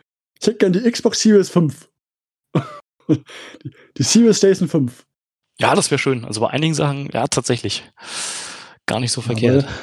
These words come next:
Speaker 1: und dann hat er halt schön gefragt, mich wirklich bei den, äh, Einstellungen, von den Privatsphäre-Einstellungen, wie weit ich sichtbar sein möchte. Er hat's dann ein bisschen formuliert mit, "Bist du Teamplayer? Bist du offen für alles? Bist du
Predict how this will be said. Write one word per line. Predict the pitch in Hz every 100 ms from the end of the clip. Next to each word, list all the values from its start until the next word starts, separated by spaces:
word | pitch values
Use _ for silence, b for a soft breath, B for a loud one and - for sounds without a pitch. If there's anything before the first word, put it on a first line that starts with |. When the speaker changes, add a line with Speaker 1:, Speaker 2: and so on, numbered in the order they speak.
| B _ _ _ _
Speaker 1:
und | 143
dann | 143
hat | 165
er | 156
halt | 139
schön | 175 175
gefragt, | 135 139 151 185
mich | 180 143
wirklich | 151 156 151
bei | -
den, | 131 131 127
äh, | 127 135
Einstellungen, | 139 175 165 156 151 147 143 139 131
von | 131 123
den | 123 120 117 120 _
Privatsphäre-Einstellungen, | 143 175 - 175 170 175 165 160 160 b b _ _ _
wie | 131 139
weit | 143 143
ich | 127
sichtbar | 185 185 165
sein | 160
möchte. | 156 147 - 147 143 139 B B _
Er | 123
hat's | 139
dann | 135
ein |
bisschen | 123 139 165
formuliert | 127 117 147 -
mit, | 127 123 - _
"Bist | 147 143
du |
Teamplayer? | 135 - 170 220 - 175 170 165
Bist | 147 151
du | -
offen | 160 185
für | 151 143
alles? | 160 185 175 156 -
Bist | 151 156
du | -